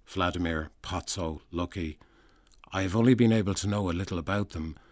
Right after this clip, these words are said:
by staying very far away from the need to understand. They owe you an explanation, perhaps.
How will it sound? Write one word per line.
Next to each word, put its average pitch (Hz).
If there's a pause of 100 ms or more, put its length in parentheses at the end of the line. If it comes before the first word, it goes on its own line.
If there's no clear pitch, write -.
(220)
by 78
staying 104
very 104
far 95
away 92
from 87
the 87
need 87
to 90
understand. 82 (1080)
They 98
owe 110
you 113
an 98
explanation, 95
perhaps. 76